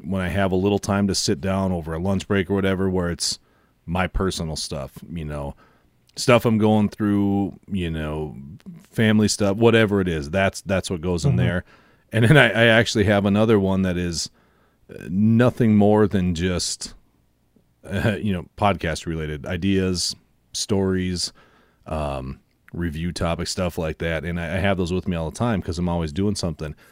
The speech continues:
Speaker 1: But the act of writing this stuff down, no matter how you do it,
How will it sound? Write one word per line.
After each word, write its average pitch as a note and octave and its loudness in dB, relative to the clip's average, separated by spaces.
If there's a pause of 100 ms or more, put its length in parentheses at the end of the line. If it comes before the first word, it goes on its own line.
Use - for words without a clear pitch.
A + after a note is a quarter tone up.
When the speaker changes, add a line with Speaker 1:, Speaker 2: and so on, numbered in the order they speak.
(380)
Speaker 1:
But G2+ 4 (920)
the G2+ -4
act A#2+ 2
of F#2 0
writing A#2 4
this G2+ 0
stuff F#2+ -4
down, G2+ 0
no G#2 4
matter G#2+ 4
how G#2+ 2
you F#2+ 0
do G#2 2
it, D#2+ -2